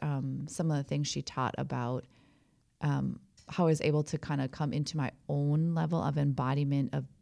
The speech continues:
what it truly means to feel grounded and safe in my own heart space while I'm working on people.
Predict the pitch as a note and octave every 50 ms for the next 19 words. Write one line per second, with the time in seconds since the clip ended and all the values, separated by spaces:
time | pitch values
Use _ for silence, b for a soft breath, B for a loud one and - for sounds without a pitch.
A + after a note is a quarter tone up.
0 | _ _ - C#3+ C#3 D3 C#3 - - - - - - E3+ D#3+ D3+ C#3+ C#3+ C#3+ C#3
1 | C#3 C#3 C#3 C3+ - - D3+ C#3+ - - D3 C3+ B2+ B2 - - - - B2 A#2+
2 | B2+ C3 C#3 D3 D3+ F3 F#3 G3 G#3 G#3+ G3+ - b b b b b b b b
3 | b b - D#3 D3 C#3+ C#3+ C#3 - - - - D#3+ D3+ D3+ C#3+ - C#3+ D#3 D#3
4 | C#3+ C#3+ - - - _ C#3+ C#3+ D3 D3+ D#3+ E3 - F#3 F3 - - - - -
5 | F#3 F#3 G3+ G3+ - - - _ - _ - D#3 D#3 C#3 C#3 C#3 D3 C#3+ - -
6 | C3+ C3+ C#3 C#3+ C3 B2+ B2+ - - C3 B2 A2 - - - B2+ - - - -
7 | - -